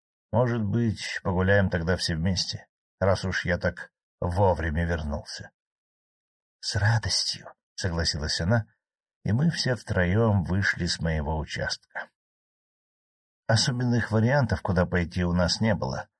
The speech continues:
так что мы просто гуляли между домов. С удовольствием я замечал,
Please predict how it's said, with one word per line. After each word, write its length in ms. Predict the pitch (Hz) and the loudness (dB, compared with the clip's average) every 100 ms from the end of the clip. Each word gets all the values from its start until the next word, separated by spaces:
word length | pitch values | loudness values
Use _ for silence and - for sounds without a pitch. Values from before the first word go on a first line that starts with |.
| _ _ _ _ | _ _ _ _
так 160 | 98 | -6
что 140 | - 107 | -2 2
мы 140 | 98 | 2
просто 380 | 85 120 110 - | 4 2 2 0
гуляли 580 | 82 87 92 90 87 85 | 0 4 4 4 2 2
между 340 | 80 90 82 | 2 2 2
домов. 360 | 80 82 76 69 - - _ _ _ _ | 2 2 2 -2 -6 -16 _ _ _ _
С 80 | - | -2
удовольствием 680 | 107 104 107 - 107 101 101 | 2 4 2 0 0 2 4
я 140 | 95 | 2
замечал, 680 | 90 92 90 - - 101 117 | 2 0 0 0 -2 -2 -4